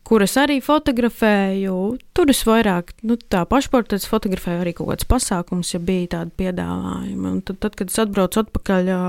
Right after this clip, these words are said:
uz Latviju piecpadsmitajā gadā, man ārkārtīgi gribējās studēt un mācīties. Un es iestājos, ā, Rīgas Stradiņu universitātē, tur bija multimediju programma. Un,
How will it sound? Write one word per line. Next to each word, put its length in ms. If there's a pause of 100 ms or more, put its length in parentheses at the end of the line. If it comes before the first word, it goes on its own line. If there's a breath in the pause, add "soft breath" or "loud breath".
(120)
uz 140
Latviju 420
piecpadsmitajā 840
gadā, 320 (1120 loud breath)
man 160
ārkārtīgi 680
gribējās 500
studēt 480
un 140
mācīties. 560
Un 100
es 140
iestājos, 720
ā, 220
Rīgas 260
Stradiņu 320
universitātē, 560
tur 180
bija 140
multimediju 560
programma. 640
Un, 120